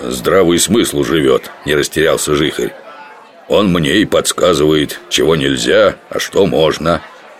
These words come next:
«А зачем он хранится отдельно?» не отставал человек.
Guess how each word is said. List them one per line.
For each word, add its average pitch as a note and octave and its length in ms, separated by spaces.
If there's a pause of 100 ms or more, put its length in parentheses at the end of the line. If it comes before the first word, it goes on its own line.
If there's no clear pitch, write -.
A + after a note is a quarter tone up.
(720)
«А D#4+ 100
зачем C3 440
он F#2 80
хранится G2+ 640
отдельно?» F#2 640 (320)
не C#3 100
отставал C#3+ 500
человек. G#2+ 480